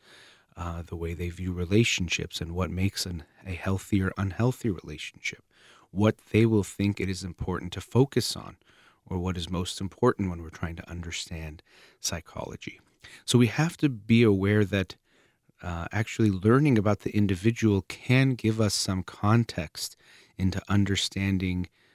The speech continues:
what they even studied, because that's even the first question, is what someone decides to study is based on what they think is important, or these issues related to what they, who they have been. So we have to be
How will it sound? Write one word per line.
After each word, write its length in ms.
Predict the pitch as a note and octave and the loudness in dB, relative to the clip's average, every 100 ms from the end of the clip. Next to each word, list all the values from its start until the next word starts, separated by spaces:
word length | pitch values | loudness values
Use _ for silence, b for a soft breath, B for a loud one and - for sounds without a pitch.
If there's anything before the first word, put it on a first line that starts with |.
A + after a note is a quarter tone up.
| b _ | b _
what 360 | F#2 F#2+ A#2+ - | -6 0 0 2
they 120 | A2 | 2
even 280 | G#2 G2 F2+ | 4 2 0
studied, 560 | - - C3+ G2 F#2+ A#2 | -2 2 2 2 -2 -4
because 340 | D#2+ E2 - - _ | -12 -12 -12 -16 _
that's 280 | F#2+ G2 - | -4 -4 -4
even 220 | F#2 E2+ | -4 -6
the 80 | E2 | -4
first 380 | - C3+ - | 0 2 0
question, 380 | - D#2 - - | -8 -8 -8 -8
is 160 | D#2+ - b b b b _ _ _ | -10 -12 b b b b _ _ _
what 240 | G#2+ A#2+ | 4 4
someone 320 | - A#2+ G#2+ G2 | 4 4 4 2
decides 460 | F2+ - G2 - | 2 0 0 -2
to 100 | - | -6
study 560 | F2 - C3 C3 F#2 F2 b b b | -4 0 2 2 2 -2 b b b
is 200 | F#2+ E2+ | -8 -6
based 460 | E2+ F#2 F2+ - - | -2 0 0 -6 -4
on 320 | F2+ E2+ E2+ | -4 -4 -4
what 160 | F2+ F2 | -6 -6
they 100 | - | -8
think 320 | E2 - F2+ E2+ | -6 -4 -4 -4
is 120 | E2+ | -6
important, 600 | E2 - - - - - _ - | -8 -6 -6 -6 -12 -20 _ -10
or 100 | E2 | -8
these 220 | E2 D#2 | -8 -6
issues 400 | F2 - F#2+ E2+ | -4 -2 -4 -8
related 320 | E2+ E2+ E2 | -8 -8 -10
to 180 | - E2+ - - - | -12 -14 -14 -14 -4
what 160 | F2+ - | -4 -4
they, 220 | - E2 D#2 | -6 -6 -2
who 140 | G#2 | 0
they 140 | F#2 F2 | 0 -4
have 140 | E2 | -8
been. 200 | - D#2 - _ _ B B | -8 -8 -8 _ _ B B
So 140 | - G#2 | -2 2
we 80 | G2+ | 4
have 140 | G#2 | 2
to 100 | - | -2
be 320 | E2+ F#2+ F#2 | -2 0 0